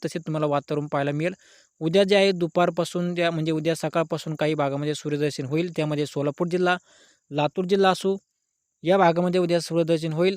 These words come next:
तसेच आल्यानगरच्या काही भागामध्ये सूर्यदर्शन होईल उद्याच्या दरम्यान. पण स-, छत्रपती संभाजीनगरचा जो साईडचा भाग आहे त्यामध्ये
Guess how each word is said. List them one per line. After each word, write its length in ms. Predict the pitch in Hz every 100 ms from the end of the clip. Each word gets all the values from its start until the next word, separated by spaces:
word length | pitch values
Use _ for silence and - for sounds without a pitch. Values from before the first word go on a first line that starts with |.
| -
तसेच 200 | 165 185
आल्यानगरच्या 600 | 175 165 175 180 180 185 175
काही 160 | 170
भागामध्ये 380 | 160 151 156 160
सूर्यदर्शन 460 | - 156 160 151 151
होईल 160 | 165
उद्याच्या 320 | 165 165 160
दरम्यान. 280 | 156 165 175 175
पण 140 | 160 160 -
स-, 100 | 170 160
छत्रपती 360 | 165 190 190
संभाजीनगरचा 680 | 185 180 160 175 202 202 208
जो 120 | 202
साईडचा 360 | 196 190 180 190
भाग 200 | 156 151
आहे 100 | 160
त्यामध्ये 300 | 156 156